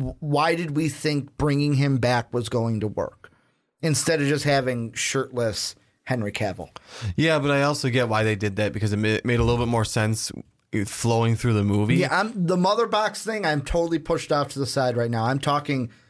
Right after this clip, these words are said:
Speaker 1: just about how they brought him back appearance-wise now.
Speaker 2: Yeah, well, no, I get, I get why they did it, because, I mean, it, does it really make a ton of sense, um,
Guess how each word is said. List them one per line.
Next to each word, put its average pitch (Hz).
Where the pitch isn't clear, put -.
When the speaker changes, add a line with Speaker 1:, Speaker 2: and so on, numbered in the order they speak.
Speaker 1:
just 170
about 160
how 160
they 147
brought 135
him 135
back 127
appearance-wise 107
now. 92
Speaker 2:
Yeah, 208
well, 156
no, 160
I 143
get, 143
I 131
get 147
why 143
they 127
did 131
it, 113
because, 110
I 117
mean, 117
it, 107
does 117
it 120
really 131
make 127
a 127
ton 123
of 113
sense, 117
um, 98